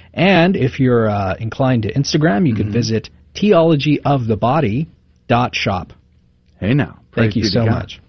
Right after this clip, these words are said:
Speaker 2: Praise be to God. All right. We're very grateful to Teology of the Body.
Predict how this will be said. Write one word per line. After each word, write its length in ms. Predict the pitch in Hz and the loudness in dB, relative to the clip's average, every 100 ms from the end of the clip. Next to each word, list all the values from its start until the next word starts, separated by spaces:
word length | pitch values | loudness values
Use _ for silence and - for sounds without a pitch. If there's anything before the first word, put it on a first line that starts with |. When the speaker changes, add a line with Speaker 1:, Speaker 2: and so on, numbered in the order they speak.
| _ | _
Speaker 2:
Praise 280 | - 104 92 | -4 -4 -2
be 120 | 107 | -4
to 60 | 104 | -2
God. 240 | 120 123 | -2 -4
All 140 | 101 117 | -2 -2
right. 280 | 156 180 170 - _ _ _ _ - | 0 -2 -6 -14 _ _ _ _ -4
We're 140 | 135 | -2
very 280 | 123 139 160 | 0 2 2
grateful 460 | 165 151 175 175 180 | 2 2 2 2 0
to 320 | - 143 127 - | 0 -2 -2 -6
Teology 1120 | - 185 175 151 - 151 151 151 123 147 143 | -4 0 0 -2 -2 -2 0 -2 -4 -4 -4
of 200 | - 143 | -2 -4
the 80 | 123 | -2
Body. 500 | 117 120 127 175 185 | -2 -2 -2 -2 -4